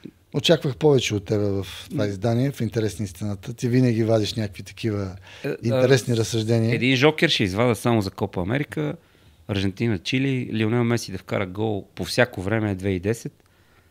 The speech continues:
Speaker 2: Той не вкара в първия мач, след като изпусна четири сто процентови положения, така че мисля, че това
Speaker 1: Е,
Speaker 2: може да се
Speaker 1: знаех
Speaker 2: случи.
Speaker 1: си аз, измъкнах
Speaker 2: Да.
Speaker 1: го накрая.
Speaker 2: Две и десет.
Speaker 1: Златното кюлче накрая го сложи на, на масата. Еми това е.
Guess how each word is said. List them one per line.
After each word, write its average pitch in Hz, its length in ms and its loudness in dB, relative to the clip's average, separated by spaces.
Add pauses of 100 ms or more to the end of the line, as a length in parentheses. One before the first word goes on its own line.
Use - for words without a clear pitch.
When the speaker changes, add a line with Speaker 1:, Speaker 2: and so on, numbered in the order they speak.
(680)
Speaker 2:
Той 117 160 6
не 104 80 4
вкара 127 260 2
в - 60 -8
първия 110 200 2
мач, 113 100 0
след 110 140 -6
като - 160 -8
изпусна 107 460 -6 (120)
четири - 320 -2
сто 85 200 -6
процентови 80 520 -10
положения, 113 580 -8
така - 240 -8
че - 180 -10
мисля, 104 260 -8
че 95 320 -12 (800)
това 101 140 0
Speaker 1:
Е, 90 40 4
Speaker 2:
може 82 240 -2
да 82 40 -12
се 104 60 -8
Speaker 1:
знаех 117 320 -2
Speaker 2:
случи. - 80 -6
Speaker 1:
си 135 60 0
аз, - 320 -4
измъкнах 110 420 -4
Speaker 2:
Да. 85 60 -6
Speaker 1:
го 127 100 0
накрая. 110 460 -4 (260)
Speaker 2:
Две 92 180 -10
и 82 80 -6
десет. 85 160 -6
Speaker 1:
Златното 110 680 0
кюлче 113 340 2
накрая 113 380 0
го 110 100 -2
сложи 101 340 -2
на, 98 240 -4 (160)
на 104 120 -2
масата. - 460 -6 (460)
Еми 165 220 8
това 196 380 10
е. 262 140 2